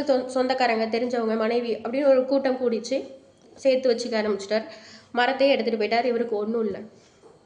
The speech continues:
உண்மை என்ன? இவனையும் இறைவன் தான்,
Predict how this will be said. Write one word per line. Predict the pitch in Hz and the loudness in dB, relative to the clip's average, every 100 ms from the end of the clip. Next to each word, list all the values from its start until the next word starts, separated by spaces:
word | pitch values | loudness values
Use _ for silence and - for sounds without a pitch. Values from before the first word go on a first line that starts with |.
| _ - _ _ _ _ _ _ _ _ _ - | _ -20 _ _ _ _ _ _ _ _ _ -4
உண்மை | 254 320 381 | 2 2 4
என்ன? | 302 247 233 226 - - - - _ _ _ _ - - - - - | 4 2 0 -2 -10 -20 -20 -20 _ _ _ _ -20 -20 -20 -20 -10
இவனையும் | 226 285 330 330 359 | -2 2 4 4 4
இறைவன் | 277 247 247 247 | 2 2 0 0
தான், | 226 | -2